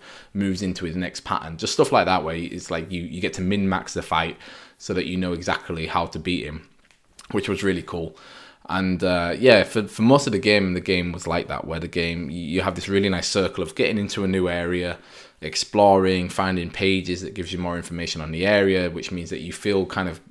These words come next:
you feel more, you feel a lot safer in the area 'cause you feel like you know what is going, what's gonna happen and how to beat enemies, and, and there are,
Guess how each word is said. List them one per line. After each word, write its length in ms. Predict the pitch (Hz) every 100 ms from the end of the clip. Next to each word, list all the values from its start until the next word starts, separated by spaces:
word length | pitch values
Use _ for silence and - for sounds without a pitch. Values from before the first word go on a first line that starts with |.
| -
you 160 | 95
feel 400 | - 104 95 90 - - -
more, 540 | 90 87 85 82 78 - - - _ _ _
you 80 | -
feel 180 | - 110
a 40 |
lot 160 | 95 -
safer 400 | - 101 107 113
in 60 | 110
the 120 | 107
area 220 | 104 104
'cause 160 | 104 92
you 80 |
feel 160 | - 98
like 140 | 92
you 120 | 85 90
know 140 | 87
what 200 | 85 67
is 140 | 87
going, 340 | - 87 85 78 -
what's 320 | 87 90 -
gonna 140 | 87 -
happen 380 | 143 - 127
and 100 | 95
how 160 | 87 92
to 120 | -
beat 260 | 90 139 -
enemies, 460 | 120 113 110 107
and, 220 | 95 82 - - - _ -
and 180 | 92 90
there 140 | 87
are, 120 | 87